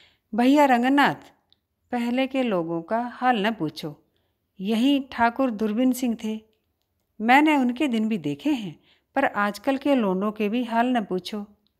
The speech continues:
आज से लगभग तीस साल पहले, जब आज की पीढ़ी पैदा नहीं हुई थी और हुई भी थी तो,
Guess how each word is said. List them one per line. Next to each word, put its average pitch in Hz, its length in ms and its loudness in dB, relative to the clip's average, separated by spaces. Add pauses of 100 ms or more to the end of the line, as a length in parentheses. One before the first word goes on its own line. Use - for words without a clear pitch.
(760)
आज 262 280 4
से 277 220 2
लगभग 254 340 2 (120)
तीस 269 220 -2
साल 226 160 2
पहले, 180 420 -4 (760)
जब 247 420 2
आज 240 280 4
की 269 140 -4
पीढ़ी 233 340 -2
पैदा 226 340 0
नहीं 269 200 0
हुई 180 160 -4
थी 165 380 -12
और 254 160 -2
हुई 226 260 -2
भी 277 160 2
थी 254 180 0
तो, 262 440 -2